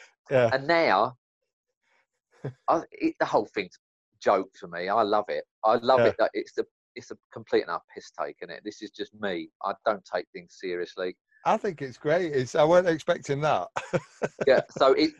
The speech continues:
Speaker 2: 'cause I've had so many people go to me, "Who's Mister Lord and who's Mister Hart?" I
Speaker 1: Well,
Speaker 2: went,
Speaker 1: that's
Speaker 2: "No,
Speaker 1: what
Speaker 2: there's
Speaker 1: I
Speaker 2: no,
Speaker 1: were expecting.
Speaker 2: yeah,
Speaker 1: Oh, it used to be a
Speaker 2: double-barreled, like, I'm,
Speaker 1: partnership
Speaker 2: I'm in a
Speaker 1: or
Speaker 2: partnership with someone." No,
Speaker 1: Yeah.
Speaker 2: no, no. I'm,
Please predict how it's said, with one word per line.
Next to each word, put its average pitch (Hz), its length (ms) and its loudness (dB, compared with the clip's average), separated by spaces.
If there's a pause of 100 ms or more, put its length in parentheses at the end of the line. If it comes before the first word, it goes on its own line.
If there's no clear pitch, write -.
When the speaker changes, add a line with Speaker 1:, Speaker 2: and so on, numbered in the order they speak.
Speaker 2:
'cause 165 140 2
I've 196 220 6
had 202 160 4
so - 280 0
many 208 140 0
people 185 200 0
go 156 160 4
to 147 120 -6
me, 151 200 0 (540)
"Who's 180 240 0
Mister 165 280 -2
Lord 131 360 2
and 139 280 0
who's 147 260 -2
Mister 139 380 -8
Hart?" 151 340 4
I - 40 0
Speaker 1:
Well, 185 120 6
Speaker 2:
went, - 20 6
Speaker 1:
that's 180 120 2
Speaker 2:
"No, - 80 -2
Speaker 1:
what 185 60 4
Speaker 2:
there's 185 100 6
Speaker 1:
I 185 60 6
Speaker 2:
no, 180 60 4
Speaker 1:
were 170 60 4
expecting. 143 480 -2
Speaker 2:
yeah, 147 60 6
Speaker 1:
Oh, 143 60 8
it 131 80 4
used - 20 -4
to - 40 -2
be 156 40 8
a 151 40 6
Speaker 2:
double-barreled, 147 500 6
like, - 20 4 (160)
I'm, 123 100 2
Speaker 1:
partnership 131 160 -6
Speaker 2:
I'm 131 200 4
in 120 100 6
a 117 40 6
Speaker 1:
or 107 60 -2
Speaker 2:
partnership 143 500 2
with 107 100 -10
someone." 104 260 -2
No, 127 180 6
Speaker 1:
Yeah. 113 60 4
Speaker 2:
no, 123 120 2
no. 120 180 0 (320)
I'm, 127 280 2